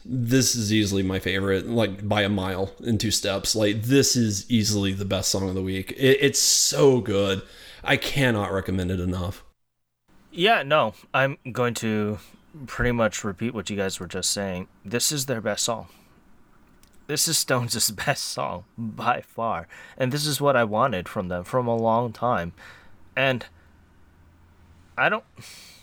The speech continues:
Speaker 2: I don't think,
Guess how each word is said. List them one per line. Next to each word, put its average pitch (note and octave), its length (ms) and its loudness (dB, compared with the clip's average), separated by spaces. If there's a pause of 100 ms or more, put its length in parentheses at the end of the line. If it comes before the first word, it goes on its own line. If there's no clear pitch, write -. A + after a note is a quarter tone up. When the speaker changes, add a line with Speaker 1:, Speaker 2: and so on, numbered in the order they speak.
(4000)
Speaker 2:
I D3 220 4
don't F3+ 400 2
think, B2+ 500 0